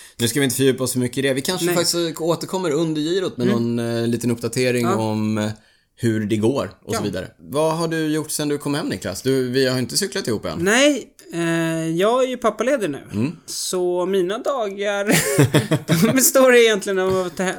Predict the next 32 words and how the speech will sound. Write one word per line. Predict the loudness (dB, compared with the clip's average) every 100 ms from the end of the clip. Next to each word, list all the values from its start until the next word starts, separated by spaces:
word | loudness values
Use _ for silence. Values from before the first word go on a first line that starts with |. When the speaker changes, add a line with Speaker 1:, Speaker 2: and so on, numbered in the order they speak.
| -6
Speaker 2:
ta | -2
hand | 0
om | 0 0
min | -2 0
son. | 0 -2 -4
Speaker 1:
Ja. | -4 -4 -6 -18 -10 -6
Speaker 2:
Eh, | -2 -2 0
men | 2 0 -4 -14 -20 -20 -10
en | -8 -6 -6 -4
väldigt | -4 -2
bra | 0 0
grej. | 0
Jag | 0
har | 0 -2
kommit | -4 -4 -2
igång | -2 -2 0
med | 0 0 -2 -2
barnvagnslöpning. | 0 0 2 0 -2 -4 -8 -10 -16 -6
Speaker 1:
Mm. | -2 -2 -4 -10 _ _ -20 -20 -6 0
Speaker 2:
Det | 2
Speaker 1:
Bra | 2 2
för | 0
vem? | -2 -2 -4 -6 -12 -14 -14 _ _ _ _ _ _ _ _ _ -20 -12 -10 -4
Speaker 2:
För | -2
båda, | -2 -4 -4 0 2
Speaker 1:
Okej. | 6
Speaker 2:
tänker | 6 4
jag. | 2 -2 -12 -2 -2 2 0 2
Speaker 1:
<laughs> | 4
Speaker 2:
Vi | 6
kommer | 6 6 6
ut. | 8 8 6 -2